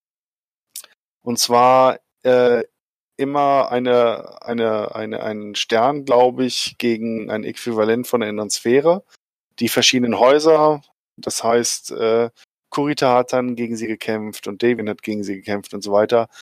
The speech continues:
Und auf der anderen Seite ein, äh, Stern Clan-Mechs, die die Smokejaggers unterstützt haben. Also nicht nur Smokejaggers selber,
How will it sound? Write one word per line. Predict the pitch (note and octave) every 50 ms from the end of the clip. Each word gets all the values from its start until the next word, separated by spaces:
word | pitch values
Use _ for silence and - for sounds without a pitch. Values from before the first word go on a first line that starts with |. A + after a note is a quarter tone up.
| _ _ _ _
Und | - G#2+ A2 A2 A2+ G2+
auf | G#2+ - -
der | - G2
anderen | G#2 B2 B2+ A#2+
Seite | A2+ A#2 A#2 A#2+ A#2 - B2+ B2 A#2+ A#2+ A2 -
ein, | - A2+ A2 A2 A2 A2 A2 A2 G#2+
äh, | G2+ F#2 G#2+ G#2+ G#2+ G#2+ G#2+ G#2+ G#2+ G#2 G2+ G2+ -
Stern | - - - B2 A#2 A#2+ B2 C3 C#3 C3+ C3+ C3 B2+ - _ _ _ _
Clan-Mechs, | - - - A2+ A#2+ C#3 D3+ D3 D3 D3+ - - - - - _
die | - A#2+ B2 B2+
die | A#2+ B2 A#2+ A2
Smokejaggers | - - - A#2 A2+ A#2+ A#2+ - - A#2+ A2+ A2+ A#2 - -
unterstützt | A#2 - - F2+ - - - - - -
haben. | F#2 E2+ D#2+ D#2 E2+
Also | G#2 A2 C3
nicht | C#3+ C#3 C3+
nur | C3 A#2
Smokejaggers | - - - B2+ B2 - - A2 G2 F#2+ -
selber, | - A#2+ C3+ D#3+ F#3+ G#3+ A3 A3